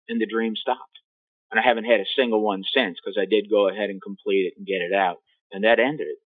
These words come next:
Just very strange, but true. And for a psychologist, it's not unusual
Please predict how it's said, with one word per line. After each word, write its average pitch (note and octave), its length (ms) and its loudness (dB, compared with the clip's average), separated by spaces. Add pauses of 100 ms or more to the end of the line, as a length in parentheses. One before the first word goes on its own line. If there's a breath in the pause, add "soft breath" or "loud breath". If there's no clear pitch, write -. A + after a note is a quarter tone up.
(120)
Just C3 160 0 (120)
very B2+ 260 6
strange, C3 640 0
but A2 100 0 (120)
true. A#2+ 240 0 (380 soft breath)
And B2 100 -4
for D3 120 6
a C3 40 2
psychologist, E3 840 4
it's A2+ 200 -2
not B2 160 4
unusual G#2 680 2